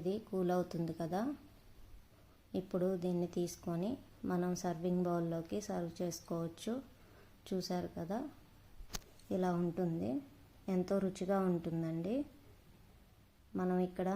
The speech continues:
మిల్క్ మేడ్ వాడాము, అలాగే కస్టర్డ్ వాడాం కదా, చాలా టేస్ట్గా ఉంటుంది. ఈ ఫ్రూట్స్ కూడా అలా తింటుంటే చక్కగా పంటి కింద తగులుతూ చాలా బాగుంటుందండి. ఒకసారి మీరు కూడా ట్రై చేయండి.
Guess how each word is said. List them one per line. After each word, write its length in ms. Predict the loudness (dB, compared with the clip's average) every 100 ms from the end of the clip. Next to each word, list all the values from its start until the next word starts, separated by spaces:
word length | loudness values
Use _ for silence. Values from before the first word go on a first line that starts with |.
| 2
మిల్క్ 220 | 2 0 0
మేడ్ 180 | 2 2 2
వాడాము, 440 | 0 0 0 2 2 2
అలాగే 380 | 0 0 -2 -2
కస్టర్డ్ 420 | -4 -6 -2 2 2 0 -4 -2
వాడాం 300 | 0 0 0 -2
కదా, 240 | -2 -2 -2 -4 -6
చాలా 260 | -4 -2 -2
టేస్ట్గా 440 | -2 -4 -4 -2 0 2
ఉంటుంది. 480 | -2 -2 -2 -2 -2 -4 -8 -20 -20 -20 -20 -20 -10 -4
ఈ 20 | -4
ఫ్రూట్స్ 340 | 0 0 0 -2 -2
కూడా 220 | 0 2 2
అలా 200 | 0 -2 -2 0
తింటుంటే 540 | 6 6 8 6 6 2 0 -6 -10 -8
చక్కగా 380 | -4 -2 0 0 -2 -2
పంటి 220 | 0 0 0
కింద 180 | 0 0 -2
తగులుతూ 400 | -2 -2 -2 -6 -4
చాలా 220 | -2 -2 -2
బాగుంటుందండి. 840 | -2 0 0 0 0 0 0 0 -2 -4 -20 -18 -10
ఒకసారి 420 | -8 -2 0 0 0 2
మీరు 180 | 0 0 -2
కూడా 200 | 0 0 -2
ట్రై 160 | -2 -2 -2
చేయండి. 460 | 0 0 0 0